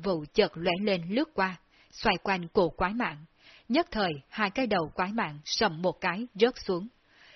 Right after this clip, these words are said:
Luật vụ một trận quay cuồng, từ bên trong nhân hình khôi lỗi,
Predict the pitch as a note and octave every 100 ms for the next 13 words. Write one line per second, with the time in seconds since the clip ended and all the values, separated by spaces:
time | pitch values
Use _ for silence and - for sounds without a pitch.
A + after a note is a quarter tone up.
0 | - G#3+ A3+ F3 G3 D#3+ F3+ G3 - G#3+
1 | F3+ D3 A#3+ A3+ - F#3 D3+ - _ _
2 | _ A3 E3 G3 F3 G3+ F#3 F3 G#3 F3
3 | F#3 E3+ - A#3+ G#3+ F3 D3